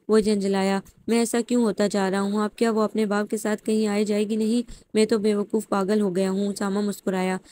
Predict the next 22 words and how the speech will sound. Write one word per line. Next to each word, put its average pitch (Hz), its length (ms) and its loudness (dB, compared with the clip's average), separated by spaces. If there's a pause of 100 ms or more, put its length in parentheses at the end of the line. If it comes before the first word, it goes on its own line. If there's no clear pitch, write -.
(180)
भला 220 160 4
इतने 233 220 0
सालों 208 320 0
बाद 208 180 0
तो 214 120 0
बाप 202 280 -2
मिला 208 180 0
है 226 200 0 (280)
और 220 80 2
मैं 220 140 2
इसकी 226 220 -2
खुशी 214 280 -2
पे 226 120 0
खुश 226 260 -2
नहीं 208 220 0
हो 202 140 -2
रहा, 196 280 -2
बल्कि 202 400 0 (280)
इसने 233 220 0
सारे 214 280 2
सवाल 208 340 0
जवाब 208 380 -2